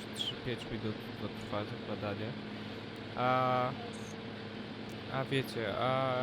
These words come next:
dla mnie to jest ogromna motywacja i, i nie tylko. Więc, więc jak, jak...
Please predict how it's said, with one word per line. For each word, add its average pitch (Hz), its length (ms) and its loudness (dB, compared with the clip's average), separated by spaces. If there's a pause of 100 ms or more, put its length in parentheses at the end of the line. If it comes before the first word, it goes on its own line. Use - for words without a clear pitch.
(880)
dla 135 160 6
mnie 139 220 0
to - 140 -2
jest 135 380 0 (240)
ogromna 127 400 2
motywacja 127 760 0 (1200)
i, 107 40 -2
i 120 260 0 (140)
nie 131 80 0
tylko. 120 420 -4 (1200)
Więc, 107 180 -2 (1080)
więc 110 240 -4
jak, 110 460 -4
jak... 113 100 -2